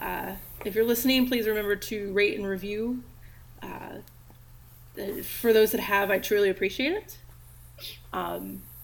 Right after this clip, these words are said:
I have no idea why you guys listen, but yes, I still appreciate it. Uh, you can find us on judging book covers dot com.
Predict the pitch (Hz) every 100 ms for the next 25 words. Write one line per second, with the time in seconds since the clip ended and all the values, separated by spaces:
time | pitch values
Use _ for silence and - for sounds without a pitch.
0 | - 196 202 202 220 208 220 196 196 185
1 | - 339 339 330 269 - 269 269 285 277
2 | - - - 226 226 233 254 - - -
3 | - - - - - - - - - -
4 | - - - - _ _ - 190 208 220
5 | - 214 208 196 214 208 202 202 190 190
6 | 190 190 196 - _ _ _ _ _ _
7 | _ - - - 240 214 226 220 - 233
8 | 202 202 185 185 - 190 220 294